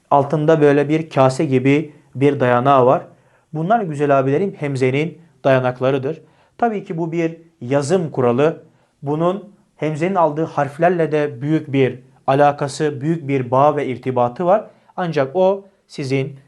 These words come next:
seviyeniz değil, ileriki konular. Güzel abilerim, bunu niye anlatıyorum? Şundan dolayı anlatıyorum.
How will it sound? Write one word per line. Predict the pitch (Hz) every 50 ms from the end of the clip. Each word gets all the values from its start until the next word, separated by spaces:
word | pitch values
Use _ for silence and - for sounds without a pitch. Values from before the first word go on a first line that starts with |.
| _ _ _
seviyeniz | - - 160 143 135 123 117 113 113 113 123
değil, | 151 156 160 165 165 -
ileriki | 170 143 123 120 117 110 110 - 139 139 139 147 - - - _ _
konular. | - 131 123 117 113 107 98 - - - _ _ _ _ _ _ _ _
Güzel | 156 156 208 233 208 175
abilerim, | 151 131 131 120 110 104 82 82 - - _ _ -
bunu | 143 147 180 208 196
niye | 165 160 185
anlatıyorum? | 202 196 175 160 147 - 131 147 175 180
Şundan | - - 156 139 139 160 170 165
dolayı | 147 135 131 123 117
anlatıyorum. | 113 113 113 110 - 113 110 117 147 160 160